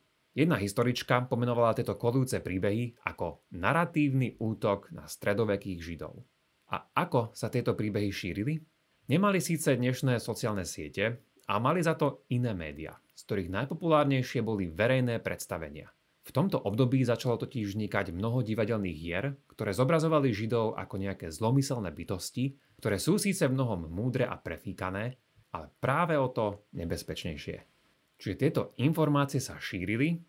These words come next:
alebo dnes by sme povedali, že sa šerovali, teda aj ústnym, alebo aj písomným podaním,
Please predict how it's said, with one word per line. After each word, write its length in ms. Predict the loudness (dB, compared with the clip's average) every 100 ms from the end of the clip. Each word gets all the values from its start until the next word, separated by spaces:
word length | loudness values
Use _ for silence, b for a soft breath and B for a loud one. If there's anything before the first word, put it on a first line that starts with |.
| _
alebo 240 | -4 -2
dnes 240 | 0 -2 -2
by 60 |
sme 100 | -4
povedali, 480 | -2 0 0 0 -2
že 80 | -4
sa 240 | -4 -6
šerovali, 840 | -4 2 4 6 4 2 -2 -6 -8
teda 240 | -2 0
aj 320 | 0 -2 -6 0
ústnym, 560 | 2 2 2 2 0 -4 _
alebo 320 | -4 -2 0
aj 200 | -2 -2
písomným 440 | -4 -2 0 -2 -4
podaním, 520 | -4 -2 0 -2